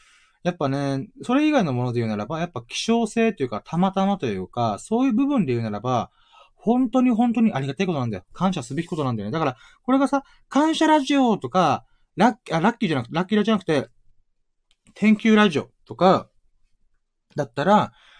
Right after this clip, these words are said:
多分ね、感謝の比率で言うならば、みんなの方にあるから、さっきのフォーノミネートの方の、な、どれかが多分選ばれただろうと思うんだよね。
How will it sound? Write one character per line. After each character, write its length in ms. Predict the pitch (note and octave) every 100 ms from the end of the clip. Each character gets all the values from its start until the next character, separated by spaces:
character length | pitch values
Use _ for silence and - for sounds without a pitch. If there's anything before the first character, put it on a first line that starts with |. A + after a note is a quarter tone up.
| _ _
多 100 | E3+
分 120 | C3+
ね、 60 | A2+
感 300 | - A#3+ C4+
謝 140 | A3 C#3
の 120 | A2
比 140 | D#3
率 200 | D3 -
で 80 | D3
言 80 | D3+
う 20 |
な 60 | C#3
ら 100 | C3+
ば、 320 | A3 F#3 -
み 180 | C3+ E3
ん 140 | G#3
な 100 | A3
の 100 | A3
方 140 | G3 D3
に 80 | A#2
あ 20 |
る 100 | G#2
か 100 | B2+
ら、 240 | G3+ D3+
さ 120 | -
っ 40 | G#3+
き 80 | C#3+
の 80 |
フ 160 | A2+ A3+
ォ 80 | C4
ー 20 |
ノ 120 | C#4
ミ 120 | C#4+
ネ 60 | C#4+
ー 60 | C#4
ト 100 | A3
の 100 | F#3+
方 140 | G3
の、 180 | F3 A#3+
な、 240 | D3 G#3+
ど 160 | E3+ C4
れ 80 | F4+
か 140 | D#4
が 100 | F4
多 140 | -
分 120 | D3 A#2+
選 200 | A#2+ C3+
ば 100 | C#3+
れ 60 |
た 60 | C#3
だ 60 |
ろ 80 | G#2+
う 40 | G2
と 60 |
思 120 | F#2+
う 40 | A#2+
ん 20 |
だ 80 | G2
よ 60 |
ね。 140 | F#2